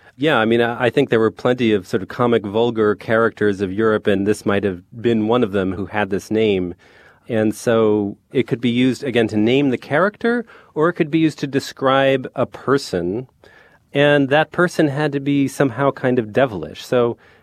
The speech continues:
basically, you know, in the seventeenth century, pumpernickel meant something like a devil, a malicious spirit of some sort, a goblin, you can say.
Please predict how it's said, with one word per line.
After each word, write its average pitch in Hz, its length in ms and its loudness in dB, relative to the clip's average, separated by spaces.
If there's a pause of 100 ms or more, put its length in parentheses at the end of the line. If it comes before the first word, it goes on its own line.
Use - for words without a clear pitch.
basically, 156 680 -2
you 123 120 2
know, 113 180 4
in 120 120 4
the 123 60 2
seventeenth 131 500 -2
century, 147 380 -2
pumpernickel 123 760 -2
meant 123 300 0
something 135 440 -2
like 101 360 -4 (400)
a 104 80 -4
devil, 101 680 0 (380)
a 92 220 0
malicious 98 720 -2 (100)
spirit 104 680 2
of 98 180 -8
some 101 240 0
sort, 98 540 -2 (460)
a 104 80 -6
goblin, 98 680 0
you 113 100 -6
can 107 140 0
say. 98 420 -2